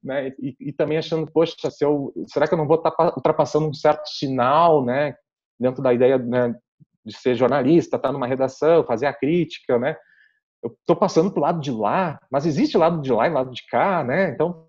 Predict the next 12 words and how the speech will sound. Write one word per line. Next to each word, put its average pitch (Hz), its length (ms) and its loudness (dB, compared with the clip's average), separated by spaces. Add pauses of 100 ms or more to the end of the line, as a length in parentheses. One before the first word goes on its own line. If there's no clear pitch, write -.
também 175 460 -6
comecei 156 280 -4
a 165 40 -4
relativizar 170 460 -6
um 170 40 -6
monte - 140 -10
de - 80 -20
coisa. - 160 -2
Bom, 175 120 4 (120)
enfim, 185 300 -2
aceitei 165 440 0
fazer, 156 400 -2